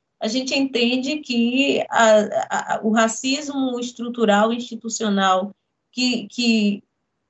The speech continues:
que perpassa e que fundamenta sobre todas as, todas essas condições estruturais de opressão, são também elementos que vão fazer com que muitas mulheres pretas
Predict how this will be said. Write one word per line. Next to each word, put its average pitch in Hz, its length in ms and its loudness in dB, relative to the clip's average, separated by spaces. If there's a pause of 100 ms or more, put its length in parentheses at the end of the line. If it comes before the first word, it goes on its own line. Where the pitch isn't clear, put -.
(680)
que 294 140 -4
perpassa 269 560 0
e - 20 -6
que 269 160 -10
fundamenta 294 720 -2
sobre 262 340 -6
todas 254 240 -6
as, 240 280 -6
todas 269 300 0
essas 254 480 0
condições 226 720 2
estruturais 208 540 4
de 202 80 4
opressão, 226 840 2 (760)
são 311 840 0
também 240 640 0
elementos 269 880 -2
que 247 240 -4
vão 254 320 2
fazer 269 440 0
com 269 120 -6
que 226 220 0
muitas 285 480 -2
mulheres 254 640 0
pretas 247 600 0